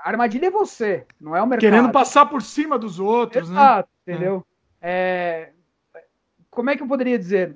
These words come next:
Speaker 1: É, pense de forma sustentável, sabe? Pense de forma a longo prazo. Não existe atalho, não existe nada fácil.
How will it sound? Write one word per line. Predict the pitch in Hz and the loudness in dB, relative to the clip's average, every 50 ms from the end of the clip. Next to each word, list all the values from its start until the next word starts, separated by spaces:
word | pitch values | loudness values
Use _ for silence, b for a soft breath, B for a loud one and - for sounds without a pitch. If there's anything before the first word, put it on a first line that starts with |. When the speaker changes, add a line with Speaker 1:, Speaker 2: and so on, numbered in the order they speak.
| - 214 220 _ _ _ _ _ _ _ _ _ _ _ _ _ _ _ | -14 -20 -20 _ _ _ _ _ _ _ _ _ _ _ _ _ _ _
Speaker 1:
É, | 180 170 175 170 170 170 165 160 160 156 156 147 - _ _ _ _ - | -10 -8 -6 -6 -4 -6 -6 -6 -8 -10 -12 -14 -18 _ _ _ _ -2
pense | 269 294 330 339 339 - 294 | 0 0 0 0 -2 -4 -4
de | 240 269 - | -4 -4 -6
forma | - - 233 233 240 240 240 240 | -2 2 4 4 4 4 2 0
sustentável, | 233 - 240 - - 254 220 - 202 170 156 143 131 131 135 127 123 _ | -4 -6 -8 -6 -4 -4 -2 -2 0 0 0 -2 -4 -8 -12 -14 -16 _
sabe? | _ _ 165 147 143 143 135 139 139 _ _ _ | _ _ -10 -10 -10 -10 -12 -14 -16 _ _ _
Pense | - 233 247 247 240 220 | 0 2 2 2 2 0
de | 220 214 | -4 -2
forma | - 240 226 220 214 | 0 2 2 2 2
a | 208 | 0
longo | 196 202 220 233 202 233 | 0 0 0 0 0 -2
prazo. | 233 - 190 175 160 156 147 135 123 135 135 135 | -2 0 0 0 2 0 -2 -4 -8 -12 -12 -6
Não | 156 202 240 262 | -2 0 2 2
existe | 269 247 208 220 196 - - - | 2 2 2 -2 -4 -4 -4 -4
atalho, | 180 - - 185 190 196 196 196 190 185 | -4 0 2 4 6 6 4 4 2 -2
não | 190 196 | -2 -4
existe | 196 185 175 180 - 202 | -6 -8 -10 -12 -12 -10
nada | 190 190 196 190 180 | -8 -6 -6 -6 -6
fácil. | - - 180 170 175 180 180 175 - - 190 175 170 | -4 -2 0 2 2 2 2 0 -4 -8 -10 -10 -10